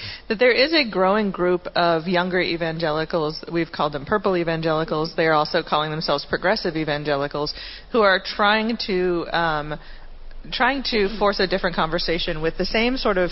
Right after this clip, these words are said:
theological grounding, but with a different politics. We're studying it not from the perspective of our alignment with them, but from the phenomenon of its social science, why it's happening. And so there, I think there was just an A P piece on Red Letter Christianity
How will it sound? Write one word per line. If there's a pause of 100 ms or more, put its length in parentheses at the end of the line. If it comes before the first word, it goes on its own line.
theological
grounding,
but
with
a
different
politics. (320)
We're
studying
it
not
from
the
perspective
of
our
alignment
with
them,
but
from
the (120)
phenomenon
of
its
social
science, (280)
why
it's
happening.
And
so
there,
I
think
there
was
just
an
A
P
piece (340)
on
Red
Letter
Christianity